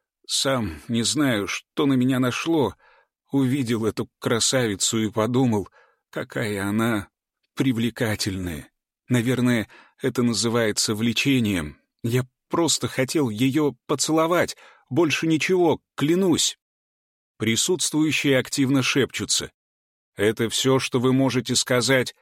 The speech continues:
спрашивает его Франки. «Я не знаю, что со мной случилось. Мне ужасно жаль. Обещаю, это не повторится. Я не отдавал себе отчета, какими серьезными будут последствия этого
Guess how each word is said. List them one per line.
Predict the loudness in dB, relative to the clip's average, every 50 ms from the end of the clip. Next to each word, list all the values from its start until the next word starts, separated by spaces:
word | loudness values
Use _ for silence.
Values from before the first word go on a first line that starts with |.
| _ _ _ _ _
спрашивает | -8 -8 -4 0 2 2 2 0 0 -2 0 0 0 0 -2 -4
его | -4 -2 0 0 0
Франки. | 0 2 2 2 2 2 0 -4 -8 -16 -16 _ _ _ _ _ _ _ _ _ _ _ _ _
«Я | _ -8 -6 -6 -2 0 2 2
не | 4 4 2
знаю, | 2 0 -2 -2 -2 -2 -2 -4 -6 -12 -14
что | -10 -8 -2 0 2
со | 2 4 2 4
мной | 4 2 2
случилось. | 2 2 0 0 0 0 0 0 0 0 0 -2 -4 -6 _ _ _ _ _ _ _ -4
Мне | -2 0 2 2 2 2 0
ужасно | 0 -2 -2 -2 -2 -2 0 0 0 0
жаль. | 2 2 2 2 0 -2 -4 _ _ _ -20 _ _ -6
Обещаю, | -4 -2 0 0 0 0 2 2 2 2 0 0 0
это | -2 -2 0 2 2
не | 2 2
повторится. | 0 -4 -6 -2 0 0 0 0 -2 0 0 0 0 -2 -4 _ _ _ _ _ _ _ _ -8
Я | -4 0 0 2
не | 2 2
отдавал | 2 0 0 0 -2 0 0 0 0 0
себе | 0 0 0 0 0 2 2 0
отчета, | 0 -2 -2 -2 -2 -2 -2 -6 -14 _ -6
какими | -4 -4 -4 -2 -2 0 0
серьезными | 0 0 -2 -2 -2 -2 0 2 2 2 2 2 2 2 2 2
будут | 0 0 0 0 -2 -2 -2
последствия | -2 -2 0 0 0 0 0 0 0 -2 0 0 0 0 0 2
этого | 0 0 0 2 2 0 0